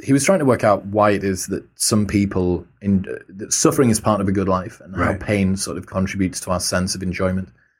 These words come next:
Speaker 1: And this dominatrix said, "Nothing captures attention like a whip."
Speaker 2: Mm.
Speaker 1: And what she means is that if someone slaps you in the face, for the next three to five seconds, you're not thinking about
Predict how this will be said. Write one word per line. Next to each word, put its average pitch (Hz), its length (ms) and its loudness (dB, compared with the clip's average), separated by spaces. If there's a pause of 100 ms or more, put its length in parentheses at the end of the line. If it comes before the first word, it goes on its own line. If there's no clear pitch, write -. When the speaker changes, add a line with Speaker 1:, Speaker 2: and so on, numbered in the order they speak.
(460)
Speaker 1:
And 98 480 2 (840)
this 120 180 2
dominatrix 113 1000 0
said, 98 520 2 (220)
"Nothing 117 500 2
captures 101 440 -2
attention 95 560 0
like 87 220 0
a 95 60 0
whip." 87 320 -4 (760)
Speaker 2:
Mm. 92 160 4
Speaker 1:
And 107 80 0
what 104 140 2
she 104 100 0
means 104 400 4
is - 140 0
that 98 160 -2
if 98 160 -2 (120)
someone 147 340 0
slaps - 380 0
you 107 80 0
in 98 100 2
the 90 60 -2
face, 92 400 -4 (920)
for 120 60 2
the 127 100 4
next - 340 0 (300)
three 131 220 2
to 131 100 -2
five 110 300 2
seconds, 92 640 -4 (600)
you're 139 220 4
not 151 200 2
thinking 120 320 -2
about 104 240 2